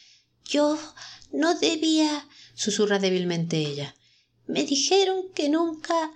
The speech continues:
"Oh, Dios mío, Delphi". Los duros dedos de Paul se hunden entre el denso pelo rubio,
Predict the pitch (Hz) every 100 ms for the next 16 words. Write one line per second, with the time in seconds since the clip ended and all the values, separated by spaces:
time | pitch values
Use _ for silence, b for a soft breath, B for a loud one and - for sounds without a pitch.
0 | _ _ _ _ _ _ - 359 349 311
1 | 277 302 359 294 - - 311 453 453 359
2 | 262 - _ _ _ _ _ _ _ -
3 | 196 190 226 320 339 208 185 170 180 180
4 | 262 285 220 233 277 285 220 185 175 226
5 | 277 269 226 202 185 160 147 147